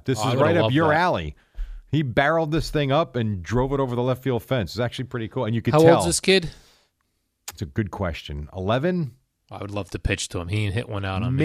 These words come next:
Speaker 1: Maybe
Speaker 2: Jerry.
Speaker 1: he might be twelve. I'm, he's eleven or twelve. I'm not
Speaker 2: He's
Speaker 1: sure.
Speaker 2: not hitting one out on me.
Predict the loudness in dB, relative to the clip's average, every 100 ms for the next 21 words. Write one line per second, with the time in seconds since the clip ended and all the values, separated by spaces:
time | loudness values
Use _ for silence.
0 | 2 2 0 0 2 0 0 -2 -4 0
1 | 0 0 0 0 0 0 0 0 -2 -2
2 | -2 -2 -2 -2 -2 0 4 6 6 4
3 | 2 2 0 0 0 -2 -4 -6 -8